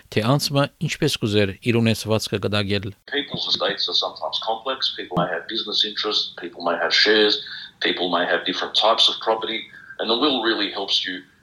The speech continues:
Speaker 2: work out how you're gonna dispose of those assets. There might be something that you really want to bequeath to a grandchild, uh,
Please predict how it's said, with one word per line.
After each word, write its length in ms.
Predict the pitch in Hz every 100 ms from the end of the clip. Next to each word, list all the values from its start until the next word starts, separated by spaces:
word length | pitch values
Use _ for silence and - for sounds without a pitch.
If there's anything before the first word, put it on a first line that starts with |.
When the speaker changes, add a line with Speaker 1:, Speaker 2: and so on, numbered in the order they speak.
| _ _
Speaker 2:
work 320 | - 101 - 92
out 80 |
how 160 | - 101
you're 160 | 87 85
gonna 160 | 82
dispose 420 | - - - 90 87
of 60 | -
those 180 | -
assets. 400 | 85 - - -
There 160 | - 98
might 180 | 95 -
be 140 | 95
something 320 | - 82 -
that 160 | - -
you 80 | 87
really 240 | 87 82
want 160 | - -
to 80 | -
bequeath 320 | - 113 - -
to 80 | 143
a 40 |
grandchild, 680 | 139 - - - 76 76 - - - - -
uh, 420 | 78 80 80 73